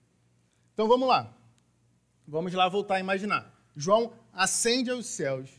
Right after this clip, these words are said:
ele está ali diante do trono de Deus, e ele olha pra frente dele e há um trono, de fato. Um trono com alguém sentado. Esse alguém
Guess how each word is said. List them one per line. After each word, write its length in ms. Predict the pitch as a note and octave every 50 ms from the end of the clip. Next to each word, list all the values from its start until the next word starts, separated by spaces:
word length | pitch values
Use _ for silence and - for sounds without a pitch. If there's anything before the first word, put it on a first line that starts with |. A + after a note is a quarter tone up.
| _ _ _
ele 140 | D3 D3+ D#3+
está 200 | - - G3+ G3+
ali 200 | G#3 G3+ G#3 G3+
diante 320 | D#3+ E3+ F#3+ A#3 A#3 B3+
do 100 | A#3+ B3
trono 300 | - - A3 G#3+ G#3+ G#3
de 100 | F#3+ G#3
Deus, 380 | E3 D3 C#3 C3+ C3+ C3+ - - _ _ _ _ _ _ _ -
e 80 | G3
ele 160 | A3 A#3 A3+ G#3+
olha 260 | G#3 A#3 B3 B3+ B3
pra 160 | B3 A#3+ A3
frente 320 | - - A3+ A3+ A3 -
dele 340 | F3+ F3 F#3 G#3 G#3+ - - -
e 80 | F#3+ G3+
há 80 | G3+
um 140 | G#3+ A#3+ A#3+
trono, 640 | - - - G3 F#3+ G#3 G#3 F#3 D3+ C#3 A2+ A2+ A2 - - _ _ _ _ _
de 120 | C#3 E3
fato. 520 | - - F#3+ F#3 E3 D3 - - - - _ _ _ _ _ _ _
Um 80 | G3 G#3
trono 340 | G3+ A#3 A#3 B3+ B3+ C4 B3+
com 120 | - B3+
alguém 260 | A#3+ A#3 G#3+ A#3 A#3
sentado. 680 | A3 - - B3 A#3 A3 - F3 D3 C3 B2 A#2 A2 - - - _ _ _ _ _ _ _ _ _ _ _ _ _ _ _ _ _ _ _ _ _ _ _ _ _ _ _ _ _ _ _ _ _ _ _ _
Esse 300 | F#3 A3+ C4 B3+ - C4
alguém 560 | A#3+ A3 F#3 G#3 G#3+ G#3+ A#3 C4+ C#4+ C#4+ -